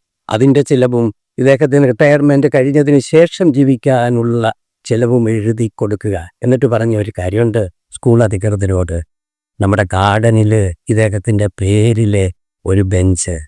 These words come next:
അതിലിങ്ങനെ എഴുതണം, 'ഞങ്ങളുടെ സ്കൂൾ ജീവിതങ്ങളെ പ്രകാശമാനമാക്കിയ മനുഷ്യന്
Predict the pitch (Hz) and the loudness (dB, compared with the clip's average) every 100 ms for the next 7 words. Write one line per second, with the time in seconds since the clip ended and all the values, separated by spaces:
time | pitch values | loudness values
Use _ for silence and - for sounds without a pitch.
0 | _ _ _ _ _ _ _ _ - 104 | _ _ _ _ _ _ _ _ -8 -2
1 | 98 104 120 110 107 110 101 82 _ _ | 0 2 2 2 0 0 -2 -4 _ _
2 | _ _ 120 113 123 117 113 - 139 143 | _ _ 0 2 2 0 -4 0 2 2
3 | 117 120 120 110 110 110 110 107 107 - | 0 -2 0 0 0 0 0 0 -2 -6
4 | - _ - 110 104 120 120 120 - 120 | -18 _ -2 -2 2 2 2 -2 -4 -4
5 | 110 - _ 113 113 107 110 104 - 104 | -4 -8 _ 0 0 0 0 -2 -4 -2
6 | 101 95 - - 104 - 95 92 | -2 -4 -6 -2 -2 0 0 0